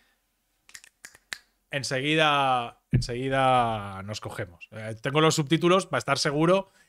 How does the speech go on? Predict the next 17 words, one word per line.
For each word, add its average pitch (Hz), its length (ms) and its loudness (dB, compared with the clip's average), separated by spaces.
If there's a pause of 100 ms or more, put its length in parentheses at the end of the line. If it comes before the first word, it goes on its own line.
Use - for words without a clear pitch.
(160)
y 127 120 -6
no 123 120 -2
perderme 139 360 2
nada, 127 300 0
pero 98 320 -12
mira, 170 180 4
Vicentaco, 123 500 0
"Yo 139 120 2
hice 165 160 4
inef 202 340 2
y 143 100 -2
el 135 80 -2
Nacional 135 420 0
luego 165 340 2
por 143 140 -2
la 117 120 -2
fep. 127 260 -2